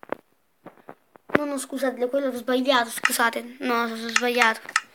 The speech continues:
Perché quello era un sito sul computer, invece ho sbagliato, scusate. Passiamo all'altro seed.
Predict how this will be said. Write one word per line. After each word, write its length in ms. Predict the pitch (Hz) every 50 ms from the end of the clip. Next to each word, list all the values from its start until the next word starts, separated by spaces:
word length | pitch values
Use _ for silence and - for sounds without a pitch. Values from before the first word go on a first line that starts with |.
| - - - _
Perché 240 | - 254 254 262 262
quello 240 | 254 294 294 277 269
era 280 | 254 247 240 240 233 240
un 120 | 254 254
sito 240 | - 285 254 262 254
sul 200 | 247 254 240 254
computer, 580 | - 262 254 247 262 277 269 254 240 226 226
invece 260 | 240 254 254 247 240 -
ho 40 |
sbagliato, 420 | - 254 240 240 240 233 214 214 214
scusate. 500 | 208 - - 226 214 202 202 196 202 208 - - - - - - - - - - - - - - - - - -
Passiamo 440 | - 285 - - - 320 302 294 285
all'altro 400 | 269 262 240 226 - - 254 247
seed. 440 | - 247 220 208 208 220 214 208